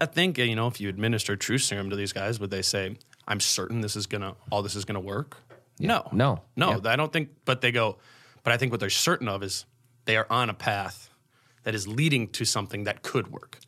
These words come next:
Speaker 2: Right.
Speaker 1: And, and that has not been Timberwolves basketball for the past fifteen years.
Speaker 2: Right. It, yeah, all the way back to McHale. I
Speaker 1: Right,
Speaker 2: mean,
Speaker 1: that's
Speaker 2: you
Speaker 1: what I
Speaker 2: know,
Speaker 1: was thinking.
Speaker 2: McHale was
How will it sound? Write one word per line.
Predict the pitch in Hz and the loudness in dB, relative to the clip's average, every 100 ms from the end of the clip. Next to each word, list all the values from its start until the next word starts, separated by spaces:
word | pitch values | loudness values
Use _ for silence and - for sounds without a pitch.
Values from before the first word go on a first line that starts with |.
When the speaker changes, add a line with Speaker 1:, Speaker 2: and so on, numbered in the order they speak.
| _ | _
Speaker 2:
Right. | 95 82 - - | 0 0 -2 -2
Speaker 1:
And, | 110 107 - | 0 -2 -2
and | 107 110 | -2 2
that | 117 131 - - | 4 2 0 -4
has | 113 107 | 0 2
not | 117 107 - | 2 0 0
been | 135 151 107 95 - _ _ _ _ _ _ | 0 2 0 -8 -12 _ _ _ _ _ _
Timberwolves | 131 110 98 90 | 0 0 0 2
basketball | 110 131 - - | 2 2 -6 -10
for | - | -8
the | |
past | - 101 104 | -4 -4 -2
fifteen | 110 - 101 | -4 -4 -4
years. | 113 - - | -4 -4 2
Speaker 2:
Right. | 120 147 76 | 4 4 2
It, | 98 - | 0 2
yeah, | 110 120 82 - | 4 4 2 4
all | 101 | 6
the | 113 | 6
way | 110 | 4
back | 101 104 - | 4 0 2
to | |
McHale. | 92 82 95 123 - 76 - 95 | 0 2 2 2 2 -4 -4 2
I | |
Speaker 1:
Right, | 95 | 4
Speaker 2:
mean, | 90 90 87 | 6 6 4
Speaker 1:
that's | 92 | 4
Speaker 2:
you | 92 | 4
Speaker 1:
what | |
I | 87 | 4
Speaker 2:
know, | |
Speaker 1:
was | 87 | 2
thinking. | - | 4
Speaker 2:
McHale | 104 110 | 4 4
was | 95 | 2